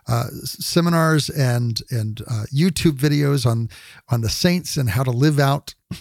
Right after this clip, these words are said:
our life in, in Christ. Uh, they've got this new series, uh,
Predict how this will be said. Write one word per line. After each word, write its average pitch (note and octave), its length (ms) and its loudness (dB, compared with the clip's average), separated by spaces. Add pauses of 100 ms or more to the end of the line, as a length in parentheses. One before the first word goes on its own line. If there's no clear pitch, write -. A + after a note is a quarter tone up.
(160)
our A#2 180 -2
life A#2+ 540 -2 (100)
in, D3 420 0 (500)
in D3+ 200 2
Christ. D3+ 560 -4 (520)
Uh, B2+ 100 2
they've B2+ 100 0
got C3+ 160 2
this C#3+ 160 0
new D3 180 2
series, D#3 600 0
uh, C3 200 0